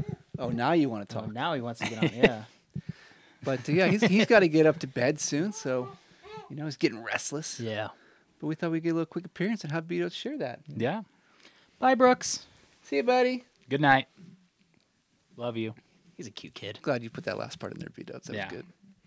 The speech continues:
Speaker 1: Make sure he knows.
Speaker 3: Yeah.
Speaker 1: Being a
Speaker 3: Well,
Speaker 1: good dad.
Speaker 3: he should
Speaker 2: Yeah.
Speaker 3: know. Yeah.
Speaker 1: <laughs> But, uh, but yeah, that's a great one to start, Beto. It's, you know, it's, it's kind of a fun thing for all of us. Obviously, the most fun for you, but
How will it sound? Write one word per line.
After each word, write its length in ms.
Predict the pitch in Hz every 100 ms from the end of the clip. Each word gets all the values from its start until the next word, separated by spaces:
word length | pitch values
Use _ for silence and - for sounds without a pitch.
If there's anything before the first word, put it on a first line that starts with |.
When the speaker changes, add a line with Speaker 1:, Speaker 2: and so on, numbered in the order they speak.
| _ 175 -
Speaker 1:
Make 120 | 135 -
sure 140 | 131
he 60 | 110
knows. 300 | 107 - - _
Speaker 3:
Yeah. 180 | 107 87 - - -
Speaker 1:
Being 160 | 151
a 40 | 107
Speaker 3:
Well, 80 | 95
Speaker 1:
good 60 | -
dad. 140 | - - _
Speaker 3:
he 120 | 113
should 260 | - 107
Speaker 2:
Yeah. 80 | 92
Speaker 3:
know. 100 | 90 - _ _ _ _ _ _ _
Yeah. 120 | 107 95
Speaker 1:
<laughs> 1000 | _ - _ - - - - - - -
But, 300 | - 160 -
uh, 260 | 165 160 160
but 100 | 175
yeah, 240 | 196 339 165
that's 180 | 175 214
a 40 |
great 180 | 185 214
one 160 | 190
to 60 | 185
start, 320 | - 165 123
Beto. 240 | 117 120 143
It's, 240 | - -
you 80 | 135
know, 160 | 139 143
it's, 220 | 139 -
it's 280 | - 135 -
kind 160 | 156
of 60 | 139
a 60 |
fun 200 | 131 143 139
thing 180 | 143
for 220 | 131 127 90
all 220 | 113 165
of 120 | 131
us. 220 | 131 165
Obviously, 400 | 92 127 127 -
the 100 | 131
most 340 | 107 110 117 -
fun 180 | 110 113
for 180 | -
you, 240 | 113 139 220 _
but 180 | - 120